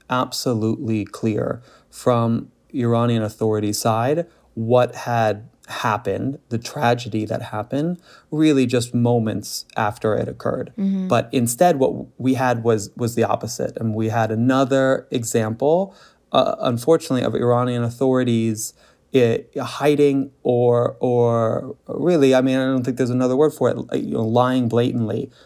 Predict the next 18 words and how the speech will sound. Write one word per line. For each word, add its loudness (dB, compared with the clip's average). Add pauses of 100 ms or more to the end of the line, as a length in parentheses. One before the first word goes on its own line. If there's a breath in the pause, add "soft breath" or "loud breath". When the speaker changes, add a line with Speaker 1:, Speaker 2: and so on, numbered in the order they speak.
(240 soft breath)
Speaker 1:
you 2
know, -2
about 0
what 2
had -2
happened 0
in 2
the 2
immediate 0
aftermath. -6
And, -4
uh, 2
just 0
Speaker 2:
Mm-hmm. -4
Speaker 1:
to -2
give -2
one 0
example, -2